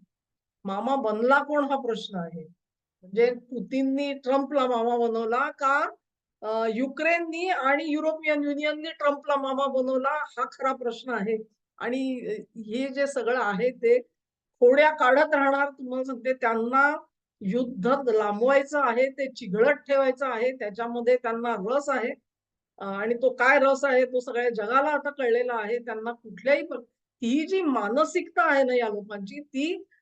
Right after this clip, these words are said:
ट्रम्पपेक्षा खरं म्हणजे पुतीन जास्त चांगली जाणतात, कारण ते त्यांच्यातूनच आलेले आहेत.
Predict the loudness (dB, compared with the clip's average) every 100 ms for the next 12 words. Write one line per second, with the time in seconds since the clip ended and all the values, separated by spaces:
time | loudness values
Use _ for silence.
0 | _ -2 0 0 0 0 0 0 -2 0
1 | 0 0 -2 -4 -6 -8 -4 0 2 2
2 | 0 -6 -2 -2 -2 0 0 -2 -4 -6
3 | -6 -4 -2 -2 2 2 2 -2 _ _
4 | _ _ -8 -6 -4 -4 -2 -2 -2 -4
5 | -4 -2 -4 -4